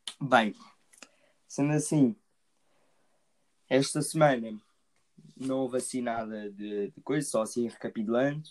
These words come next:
que é, começaram as aulas presenciais e pá, yeah,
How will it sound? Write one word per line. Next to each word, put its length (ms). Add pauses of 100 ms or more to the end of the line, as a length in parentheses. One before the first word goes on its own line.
(140)
que 320
é, 280
começaram 400
as 100
aulas 200
presenciais 960 (680)
e 580
pá, 240
yeah, 260